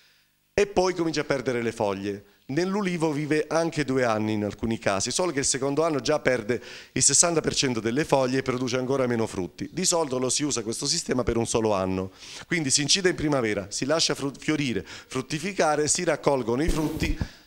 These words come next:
a-, alla raccolta dei frutti o subito dopo si taglia tutto il ramo, recuperi del, della fruttificazione e soprattutto non squilibri la pianta in modo disordinato, perché intanto dove hai fatto l'incisione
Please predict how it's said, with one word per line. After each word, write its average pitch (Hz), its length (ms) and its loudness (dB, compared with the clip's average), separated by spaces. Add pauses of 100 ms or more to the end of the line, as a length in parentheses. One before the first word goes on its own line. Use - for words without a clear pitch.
(140)
a-, - 280 0
alla 165 300 4
raccolta 135 400 0
dei 139 140 0
frutti 143 320 -2
o - 20 0
subito 165 300 0
dopo 131 340 0
si 147 160 0
taglia 120 260 0
tutto - 240 -10
il 104 60 -6
ramo, 87 380 -6 (380)
recuperi 113 640 -4
del, 110 640 -2
della 104 220 -2
fruttificazione 120 1000 -2 (480)
e 180 280 0
soprattutto 135 520 -2
non 135 160 2
squilibri 123 540 -2
la 135 160 2
pianta 110 540 0
in 113 120 0
modo 110 280 0
disordinato, 107 720 -4
perché 120 260 -6
intanto 127 400 -2
dove 104 160 -6
hai 117 80 -2
fatto - 240 -4
l'incisione 127 560 -2